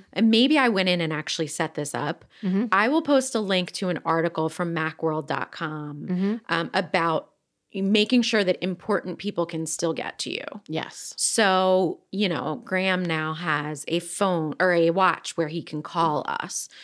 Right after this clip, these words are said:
Speaker 1: So if for some reason, like, you and I are recording the podcast and I have it on Do Not Disturb,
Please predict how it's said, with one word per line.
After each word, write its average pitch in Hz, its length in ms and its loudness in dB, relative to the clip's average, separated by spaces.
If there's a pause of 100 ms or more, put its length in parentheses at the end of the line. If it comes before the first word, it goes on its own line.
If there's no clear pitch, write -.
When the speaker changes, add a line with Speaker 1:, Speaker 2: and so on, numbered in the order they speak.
(140)
Speaker 1:
So - 160 0
if 190 100 4
for 226 160 0
some 233 240 2
reason, 196 380 2
like, 156 240 -2
you 175 160 -2
and 175 100 2
I 165 140 2
are 165 100 2
recording 160 380 -2
the 160 80 -2
podcast 156 640 -4
and 156 80 -4
I 156 60 -4
have 151 100 -4
it 156 60 -4
on 156 120 -4
Do 151 140 -4
Not 143 180 -6
Disturb, - 480 -6